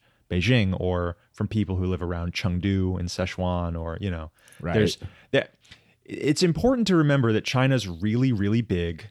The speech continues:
Speaker 1: and there are a lot of people there, and
Speaker 2: Mm.
Speaker 1: e-, every single individual place in China has an incredibly long history.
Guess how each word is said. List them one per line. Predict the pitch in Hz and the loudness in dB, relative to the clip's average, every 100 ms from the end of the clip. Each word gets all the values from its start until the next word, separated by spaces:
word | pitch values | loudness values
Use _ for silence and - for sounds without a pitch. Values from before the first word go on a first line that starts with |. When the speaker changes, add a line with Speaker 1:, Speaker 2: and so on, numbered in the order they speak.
| _ _ _ _ _ _ | _ _ _ _ _ _
Speaker 1:
and | 104 101 | -2 0
there | 98 | 2
are | 92 90 95 | 0 0 -2
a | |
lot | 90 87 98 120 143 147 | -2 0 2 4 6 4
of | |
people | 143 151 113 | 4 2 2
there, | 95 90 90 - _ _ _ - | 0 0 -4 -8 _ _ _ 0
and | 123 120 113 | 2 4 2
Speaker 2:
Mm. | 95 90 _ _ _ - 101 - 160 | 0 -4 _ _ _ -14 -14 -6 -4
Speaker 1:
e-, | - | 2
every | 170 170 208 202 147 | 2 4 4 4 2
single | - 170 165 160 | 0 2 4 4
individual | 139 135 120 110 104 | 4 2 2 0 -2
place | - 170 127 - - - | -2 0 0 -2 -6 -4
in | 107 104 | -2 0
China | 131 135 104 90 | 2 2 2 0
has | 104 113 104 | 0 0 0
an | 110 | -2
incredibly | 101 104 - - 123 117 107 95 | -2 -2 -6 0 2 2 2 0
long | 92 90 | 0 -2
history. | 85 90 - 87 92 | -4 -6 -6 -6 -8